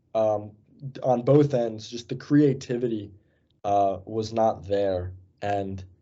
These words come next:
it felt like his one move was an overreaction, a bit of a panic. You know, the Johnson over Aldridge thing. Um,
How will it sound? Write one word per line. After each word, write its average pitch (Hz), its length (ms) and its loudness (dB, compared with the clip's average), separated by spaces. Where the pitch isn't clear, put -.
it 110 160 -4
felt 131 180 6
like 120 180 4
his 113 220 -6
one 107 340 -2
move 120 540 0
was 107 380 2
an 120 160 -8
overreaction, 101 680 -2
a 90 40 -8
bit 95 160 -4
of 90 80 -4
a 92 80 -4
panic. 90 500 -8
You 104 120 -10
know, 87 200 -4
the 95 240 -6
Johnson 98 440 -2
over 95 200 0
Aldridge 90 460 -2
thing. 90 320 -6
Um, 98 520 -2